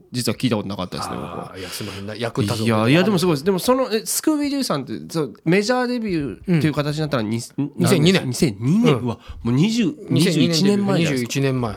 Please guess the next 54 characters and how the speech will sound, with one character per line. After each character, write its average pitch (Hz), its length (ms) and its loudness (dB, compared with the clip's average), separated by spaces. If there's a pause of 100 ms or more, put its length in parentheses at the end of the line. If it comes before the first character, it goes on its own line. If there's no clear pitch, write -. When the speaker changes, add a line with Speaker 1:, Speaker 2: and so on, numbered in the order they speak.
(100)
Speaker 2:
で、 143 180 -2
ま 180 80 0
あ、 160 40 0
デ 247 160 0
ビ 311 80 0
ュ 214 40 2
ー 180 60 -2
決 - 160 -8
ま 262 120 -2
っ 262 160 -6
た 311 120 -6
の 269 80 -4
が 139 80 -4
二 123 80 -8
千 147 140 -2
一、 123 180 -10
そ 156 100 -2
の 156 60 0
前 165 240 0
の 151 260 -2
年 147 340 -2
の 139 400 -2 (220)
Speaker 1:
は 120 100 2
い - 40 4
は 104 60 0
い。 - 160 -8
Speaker 2:
夏 139 260 0
と 139 100 -4
か 101 120 -8
ぐ 101 80 -4
ら 87 60 -8
い - 20 -14
な 90 60 -16
ん - 40 -20
だ 101 80 -20
け 120 80 -6
ど。 127 80 -2
Speaker 1:
そ - 120 -4
の 220 60 0
時、 208 140 -2
モ 127 100 -2
ビ 123 80 -6
さ 104 80 -8
ん 101 80 -8
お 131 40 -6
い - 20 -6
く - 80 -16
つ - 100 -12
ぐ 123 80 -6
ら 120 60 -8
い - 40 -12
で - 60 -16
す - 80 -18
か？ 151 80 -20